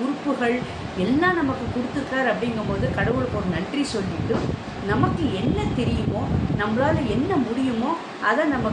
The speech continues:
கண்டிப்பா முயற்சியில பண்ணி நம்ம ஜெயிக்கணுமே வெளிய, எல்லாம் நன்னா இருந்துட்டும் இன்னொருத்தர், இன்னொருத்தர்கிட்ட போய் நம்ம யாச்சகம் கேட்கக்கூடாது.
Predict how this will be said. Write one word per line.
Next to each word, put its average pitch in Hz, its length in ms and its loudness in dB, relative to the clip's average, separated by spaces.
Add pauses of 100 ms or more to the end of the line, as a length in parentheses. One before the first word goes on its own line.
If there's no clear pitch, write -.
கண்டிப்பா 294 480 0
முயற்சியில 277 760 0 (140)
பண்ணி 254 340 2
நம்ம 254 280 2 (120)
ஜெயிக்கணுமே 240 540 0
வெளிய, 185 380 0 (840)
எல்லாம் 381 440 4
நன்னா 285 280 2
இருந்துட்டும் 339 640 4
இன்னொருத்தர், 311 460 2
இன்னொருத்தர்கிட்ட 277 640 0
போய் 277 160 2
நம்ம 170 220 0
யாச்சகம் 220 600 2
கேட்கக்கூடாது. 185 1000 0